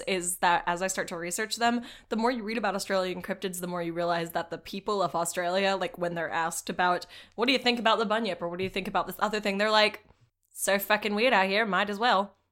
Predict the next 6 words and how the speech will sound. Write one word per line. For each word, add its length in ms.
They're 120
like, 280
"Look, 500
man, 460
we've 240
got 400